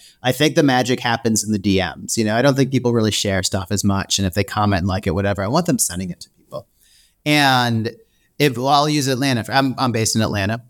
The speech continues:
If, uh, someone did, like, the top five places to eat in Atlanta, and they were all kinda like, you know, the popular stuff that everyone already knows, I'm not sending that to my Atlanta friends.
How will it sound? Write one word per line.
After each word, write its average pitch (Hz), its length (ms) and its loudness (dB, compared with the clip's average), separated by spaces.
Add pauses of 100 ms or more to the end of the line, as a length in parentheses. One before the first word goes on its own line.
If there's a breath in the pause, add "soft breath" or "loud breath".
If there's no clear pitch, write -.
(360 loud breath)
If, 151 240 0
uh, 135 380 0
someone 165 460 2
did, 135 400 -2
like, 127 240 -4
the 131 80 -4
top 131 500 0
five 123 320 2
places 120 320 -4
to 127 80 -2
eat 113 220 0
in 127 80 -4
Atlanta, 120 600 -2 (260)
and 156 320 2
they 147 80 2
were 151 120 0
all 143 300 -2
kinda 147 320 0
like, 123 460 -2
you 135 100 0
know, 120 80 0
the 113 80 -2
popular 120 480 2
stuff 117 320 0
that 110 80 -4
everyone 113 300 -2
already 110 200 0
knows, 110 280 -2
I'm 135 100 -6
not 165 160 -2
sending 139 200 0
that 107 160 0
to - 60 -6
my 107 120 2
Atlanta 98 260 -4
friends. 104 480 -2